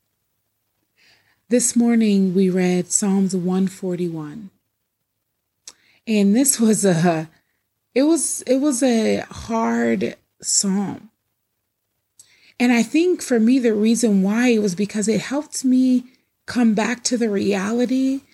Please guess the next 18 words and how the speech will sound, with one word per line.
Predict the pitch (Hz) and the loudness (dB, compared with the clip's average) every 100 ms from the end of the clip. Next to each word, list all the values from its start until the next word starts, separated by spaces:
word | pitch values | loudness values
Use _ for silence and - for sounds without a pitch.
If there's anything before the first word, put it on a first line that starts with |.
| _ _ | _ _
that | 190 220 - - | -6 -4 -4 -8
I, | 202 254 285 233 175 170 185 - _ | -8 -4 -2 2 2 2 0 -6 _
that | 190 196 180 | -2 -2 0
we | 185 185 269 302 240 190 175 185 _ _ _ | -2 0 0 0 0 0 0 -6 _ _ _
are | 220 220 | -2 2
not | 220 247 294 320 | 2 2 0 -2
above | 233 202 165 196 220 247 202 175 165 180 - - _ _ _ _ _ _ _ - | -6 -6 -6 -4 -2 0 0 0 -2 -6 -10 -20 _ _ _ _ _ _ _ 0
moral | 190 202 220 220 196 175 | 4 4 2 0 -2 -4
fall, | - - 190 190 165 - 196 _ _ _ _ - | -8 -8 -6 -6 -8 -12 -20 _ _ _ _ -4
that | 214 | 0
we, | 202 196 254 277 254 220 | 0 2 2 4 4 2
that | 196 190 _ - | -2 -10 _ -12
I, | 226 240 240 220 190 190 _ - | -8 -4 -2 2 0 -2 _ -4
we | 269 | 0
are | 285 | 2
not | 233 214 220 - | 2 2 0 -2
above, | 202 180 160 190 220 208 180 175 175 170 _ _ _ _ - | -6 -6 -6 -4 -2 0 0 0 0 -4 _ _ _ _ -6
um, | 190 190 175 170 190 | -2 0 -2 -4 -8